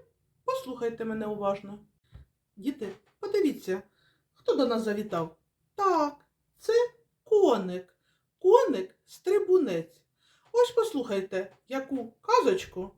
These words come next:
він вам розповість. На луках, біля річки, жив собі коник-стрибунець. Коник був радісний, веселий, перескакував із куща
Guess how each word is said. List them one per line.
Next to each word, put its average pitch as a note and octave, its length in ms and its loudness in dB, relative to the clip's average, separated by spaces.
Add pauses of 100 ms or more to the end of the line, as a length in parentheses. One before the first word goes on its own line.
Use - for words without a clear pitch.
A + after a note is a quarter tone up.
(140)
він D#4 260 2
вам C#4 300 0 (100)
розповість. G3+ 800 -8 (800)
На A#4+ 180 4
луках, C#4+ 600 0 (220)
біля D4 400 4
річки, C4+ 580 -6 (360)
жив B3+ 420 4
собі D#4+ 520 -2 (240)
коник-стрибунець. F#3+ 1800 -4 (840)
Коник B3 440 2
був A#3+ 260 -10 (140)
радісний, F#3+ 1300 0 (840)
веселий, A#3+ 1200 2 (200)
перескакував C#4+ 1000 2
із F#4 200 0
куща G4 440 -2